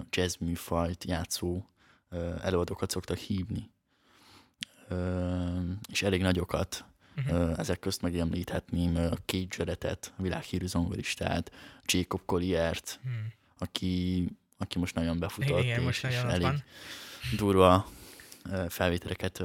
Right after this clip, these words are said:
Speaker 1: tölt fel, és, ö, elég durva hangszerelései vannak. Ö,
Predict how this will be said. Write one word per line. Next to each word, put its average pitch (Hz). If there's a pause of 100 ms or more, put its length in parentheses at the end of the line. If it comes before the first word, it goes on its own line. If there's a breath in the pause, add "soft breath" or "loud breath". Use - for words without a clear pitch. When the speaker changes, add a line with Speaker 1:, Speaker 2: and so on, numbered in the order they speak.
Speaker 1:
tölt 85
fel, 90
és, 92
ö, 85
elég 87
durva 90
hangszerelései 90
vannak. 90 (1300 loud breath)
Ö, 95